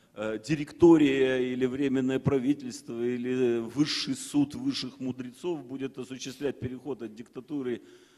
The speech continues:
к, э, демократии. Я, э, считаю, что все это зависит от конкретно исторических условий краха диктатуры, понимаете? Непонятно, к-,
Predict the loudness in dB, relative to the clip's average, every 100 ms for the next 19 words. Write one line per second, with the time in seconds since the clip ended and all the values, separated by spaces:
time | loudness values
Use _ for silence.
0 | _ -10 -2 2 4 2 0 2 4 2
1 | 0 -6 -6 -8 -6 -4 -4 -4 -6 -4
2 | -4 -6 -6 -4 -6 -12 -20 _ _ _
3 | -6 -4 -4 -4 -6 0 2 2 0 -6
4 | -2 0 0 -6 -8 -10 -12 -10 -8 -6
5 | -6 -6 -6 -8 -8 -14 -16 -14 -14 -6
6 | -4 -2 -4 -4 -6 -6 -14 -14 -14 -16
7 | -14 -18 -18 -14 -12 -12 -12 -18 _ _
8 | _ -10 -4 -4 -2 -4 -6 -14